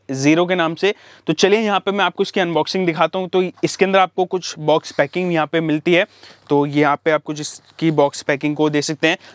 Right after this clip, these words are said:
काफ़ी अच्छी जो है वो सेफ्टी हमें देखने को मिल जाती है। और यहीं अगर मैं इसकी अनबॉक्सिंग करता हूँ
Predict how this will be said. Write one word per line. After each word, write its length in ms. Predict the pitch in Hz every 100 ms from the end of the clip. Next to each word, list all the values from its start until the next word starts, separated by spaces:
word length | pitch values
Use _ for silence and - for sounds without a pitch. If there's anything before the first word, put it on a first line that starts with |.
| -
काफ़ी 220 | 175 226
अच्छी 200 | - 220
जो 120 | 208
है 80 | 208
वो 140 | 220
सेफ्टी 420 | - 185 170 -
हमें 200 | 185 196
देखने 300 | 180 151 175
को 100 | 165
मिल 200 | 180 170
जाती 260 | 170 165 170
है। 160 | 170 185 - - -
और 300 | 139 143 143
यहीं 460 | 147 143 139 151 170
अगर 160 | 170
मैं 100 | 170
इसकी 200 | 165 -
अनबॉक्सिंग 560 | 165 147 135 - 175 165
करता 240 | 156 143
हूँ 180 | 139 151